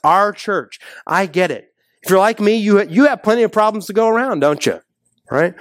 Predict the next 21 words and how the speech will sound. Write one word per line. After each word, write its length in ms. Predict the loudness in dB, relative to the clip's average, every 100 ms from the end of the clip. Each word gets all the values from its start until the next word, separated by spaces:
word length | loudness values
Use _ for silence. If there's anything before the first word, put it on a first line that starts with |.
| -18 -12 -2
And 120 | 2
there 120 | 2
is 80 | 2
a 80 | 2
lot 300 | 2 2 0
of 80 |
work 240 | -6 -8 -6
to 80 | -6
be 120 | -4
done 260 | -2 -4
here 460 | -6 -8 -2 -2 -2
in 100 | -4
this 200 | -6 -4
place, 280 | -2 -2 0
within 320 | 0 2 2
this 200 | 0 0
body 320 | 2 2 0
at 40 | 0
R 160 | 0
G 140 | 0 -2
C. 380 | 0 0 -2